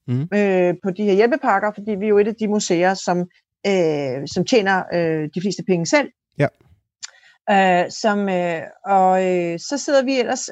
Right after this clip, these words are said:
Speaker 2: øh, og arbejder meget. Det her projekt har, ligger jo oven i, hvad vi ellers laver. Så der er jo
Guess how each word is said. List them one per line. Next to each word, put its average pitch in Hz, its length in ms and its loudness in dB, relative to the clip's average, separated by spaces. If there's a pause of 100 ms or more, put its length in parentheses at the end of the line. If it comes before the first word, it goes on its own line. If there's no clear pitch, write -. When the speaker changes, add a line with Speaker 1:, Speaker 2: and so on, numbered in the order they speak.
Speaker 2:
øh, 202 280 -2
og 190 200 0
arbejder 208 480 -2 (500)
meget. 247 540 2
Det 269 80 -2
her 277 120 0
projekt 214 300 -2 (180)
har, - 140 -14 (160)
ligger 214 200 -2
jo 196 120 2
oven 233 300 2
i, 262 60 2
hvad 196 120 0
vi 196 100 0
ellers 208 220 -4
laver. 156 280 -4 (800)
Så 185 460 4
der 208 80 2
er 185 100 4
jo 185 180 0